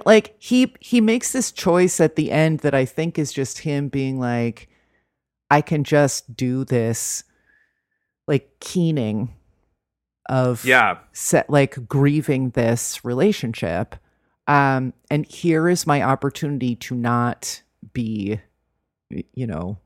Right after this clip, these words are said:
Speaker 1: with my ambassador name tag at Vatican City for four minutes and thirty seconds. So I'm gonna
Speaker 2: Yeah.
Speaker 1: take it, even if it doesn't quite fit. Um, but it's also such an integral part of the song, of his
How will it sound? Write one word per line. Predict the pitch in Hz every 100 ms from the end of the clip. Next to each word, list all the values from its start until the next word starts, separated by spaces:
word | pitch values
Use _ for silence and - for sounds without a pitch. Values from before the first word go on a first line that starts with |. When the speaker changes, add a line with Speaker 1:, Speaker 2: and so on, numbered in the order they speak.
| -
Speaker 1:
with | 120 120
my | 120 117
ambassador | 107 104 135 - 117
name | 113 117 156
tag | 139 87 92 104
at | 95 - - _
Vatican | 131 120 123 98 110
City | - 214 139 127 127 _ _
for | - - 131 120 - -
four | - 123 117
minutes | 110 87 104 -
and | 104
thirty | 107 92
seconds. | - - - 76 131 - -
So | - 156
I'm |
gonna | 170 175
Speaker 2:
Yeah. | -
Speaker 1:
take | 220 233
it, | 151 143
even | 156 165 180
if | 170
it | -
doesn't | 147 143 -
quite | 135 120 -
fit. | - 113 180 - - _ _ _ _ -
Um, | 147 139 135 131 117 120
but | 156
it's | 165 185
also | 185 160
such | 131 - - 151 -
an | 127
integral | - 113 - 147 127 123
part | 117 139 127
of | - 113 -
the | 113
song, | 135 120 -
of | 113
his | - 139